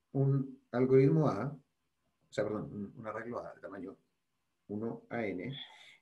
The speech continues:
y luego la primera vez, la segunda, eh, esto es inicialmente, ¿cierto?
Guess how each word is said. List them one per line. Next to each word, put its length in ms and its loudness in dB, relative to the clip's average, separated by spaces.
y 60 2
luego 460 10
la 160 6
primera 320 8
vez, 240 4
la 100 4
segunda, 520 2
eh, 220 -4
esto 240 0
es 80 6
inicialmente, 720 -2
¿cierto? 540 -8